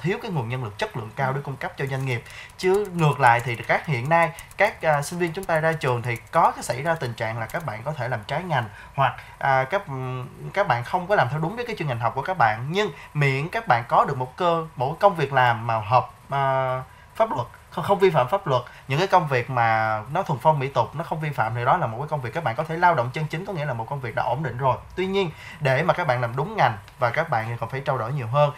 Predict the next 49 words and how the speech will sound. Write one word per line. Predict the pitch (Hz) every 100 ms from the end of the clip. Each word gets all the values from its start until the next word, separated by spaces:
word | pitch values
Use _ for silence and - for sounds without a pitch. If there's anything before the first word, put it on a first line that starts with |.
| - -
Và | 147
quay, | 156 185 185 -
tại | - 127
sao | 143 180
có | 196 -
cái | 226
thực | 156 120
trạng | 117 113
đó | 143 196
thì | 123
quay | 143 160
ngược | 139 123
lại | 123
câu | 151
chuyện | 135 113 123
mà |
cũng | 120 175 160
mượn | 120
lời | 131 120
thầy | 120 117
Hải | 113 151
luôn, | 170 160 - -
vì | 139
là | 127
một, | 123 123 -
có | 185
thể, | 175
có | 180
thể | 170 143
nói | 180
rằng | 143
là | 127
thầy | 120 117
Hải | 117 127
có | 165
thể | 147
là | 139
một | 117
cây | 143 143
đa, | 156 151
cây | 151
đề | 135 123 113
trong | 143
cái | 160
lĩnh | 139
vực | 139 123
đào | 117
tạo | - 107 120
của, | 120 117 131